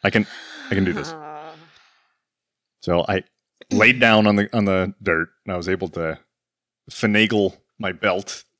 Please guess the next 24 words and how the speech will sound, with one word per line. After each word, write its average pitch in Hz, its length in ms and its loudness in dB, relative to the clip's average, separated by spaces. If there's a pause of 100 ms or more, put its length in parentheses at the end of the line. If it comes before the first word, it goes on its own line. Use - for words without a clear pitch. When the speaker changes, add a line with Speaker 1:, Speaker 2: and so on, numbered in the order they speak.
Speaker 2:
Uh-huh. 180 160 -4
Speaker 1:
through. 98 240 -4 (1000)
Was - 80 -10
able 95 120 -2
to 90 40 -6
pop 98 300 -8
up, 90 200 -10 (460)
and 113 120 -4
it, 101 120 -6
it 139 60 -2
was, 127 100 0
again, 190 160 2
it - 40 4
was 320 100 6
Speaker 2:
Wait, 254 60 2
Speaker 1:
high 262 80 6
enough. 202 120 4
Speaker 2:
did 269 100 2
you 302 80 2
go 320 160 2
in? 277 160 4 (280)
Speaker 1:
Yeah, 254 120 6
so 135 140 4
now 147 480 4